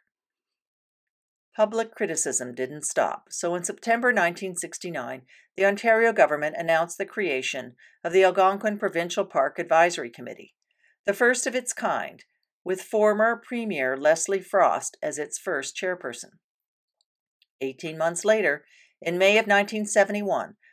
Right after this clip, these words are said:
a brief was tabled in the Ontario legislature that declared that, quote, "Algonquin should become the average man's wilderness," a phrase invented by Frost to appeal to the public, where he can escape for a while from the ever-increasing pressures of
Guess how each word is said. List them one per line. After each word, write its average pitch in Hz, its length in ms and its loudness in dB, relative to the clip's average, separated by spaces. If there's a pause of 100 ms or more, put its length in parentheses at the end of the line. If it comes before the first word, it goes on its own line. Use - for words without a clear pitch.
(220)
a 185 80 2
brief 226 400 -2
was 254 160 -4
tabled 165 420 -2
in 143 100 -6
the 147 80 -8
Ontario 180 500 0
legislature 175 760 -4 (340)
that 196 140 -6
declared 226 640 4
that, 160 180 -2
quote, 185 400 2
"Algonquin 196 680 0
should 185 260 -6
become 156 440 -6
the 120 240 -12
average 160 500 0
man's 143 360 -6
wilderness," 131 600 -8 (540)
a 180 80 -6
phrase 156 500 0
invented 156 500 -2
by 131 200 0
Frost - 580 0 (360)
to 156 160 -6
appeal 147 400 -2
to 139 100 -12
the 131 100 -10
public, - 420 -6 (640)
where 262 420 6
he 247 140 -6
can 247 160 -6
escape 254 480 -2
for - 180 -4
a 254 80 2
while 147 400 2
from 135 280 -8
the 131 260 -12
ever-increasing 165 1080 -2
pressures - 540 -6
of - 140 -12